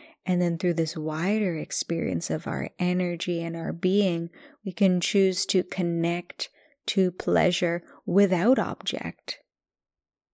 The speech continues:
We remember pleasure.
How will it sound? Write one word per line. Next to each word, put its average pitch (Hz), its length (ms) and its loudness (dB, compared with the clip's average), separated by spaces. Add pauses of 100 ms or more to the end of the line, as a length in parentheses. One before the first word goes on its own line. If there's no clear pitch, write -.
(420)
We 208 180 6
remember 190 1120 4 (360)
pleasure. - 680 -4